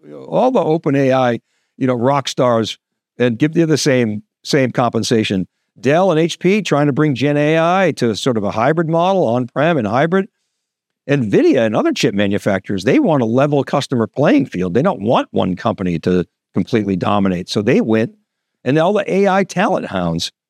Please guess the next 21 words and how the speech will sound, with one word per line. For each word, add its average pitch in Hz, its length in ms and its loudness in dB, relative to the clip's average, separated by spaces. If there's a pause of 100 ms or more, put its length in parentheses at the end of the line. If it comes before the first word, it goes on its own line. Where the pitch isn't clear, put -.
(360)
you 117 140 -2
know, 156 200 2
as 123 100 0
they 127 80 0
say, 208 240 2
M-, 107 140 -2
Benioff 120 600 -2
offering 120 300 -2
jobs. 151 380 -2 (880)
And 131 140 0
generally, 175 480 2
the 131 220 -2
A 208 240 0
I 190 180 0
crowd 135 580 0 (420)
that 131 140 -2
wants 165 320 0
to 151 120 0
decelerate 147 920 0 (340)
the 98 60 -8
pace - 460 0